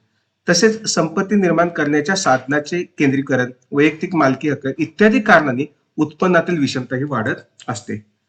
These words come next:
या विषमतेमुळे आर्थिक, सामाजिक, राजकीय असंतोष निर्माण होतो. अगदी स्वातंत्र्यानंतर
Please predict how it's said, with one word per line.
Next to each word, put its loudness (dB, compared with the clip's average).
या 6
विषमतेमुळे 4
आर्थिक, 0
सामाजिक, 2
राजकीय -2
असंतोष 2
निर्माण -2
होतो. -10
अगदी 2
स्वातंत्र्यानंतर 2